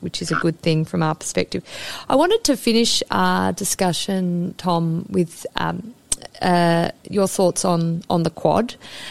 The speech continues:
Um, the Quad, the Quad, I mean, it seems new, but it's actually not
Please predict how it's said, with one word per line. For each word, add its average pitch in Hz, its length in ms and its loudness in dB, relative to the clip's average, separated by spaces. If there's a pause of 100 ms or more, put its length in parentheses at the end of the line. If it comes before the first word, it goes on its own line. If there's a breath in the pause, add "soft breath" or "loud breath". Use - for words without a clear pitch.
(140 loud breath)
Um, 185 240 2
the - 80 2
Quad, 262 320 4 (320)
the 226 80 2
Quad, 277 320 2
I 226 60 0
mean, 240 120 2
it 240 100 2
seems 285 320 4
new, 190 240 6
but 160 100 2
it's - 120 0
actually - 380 2
not 165 180 2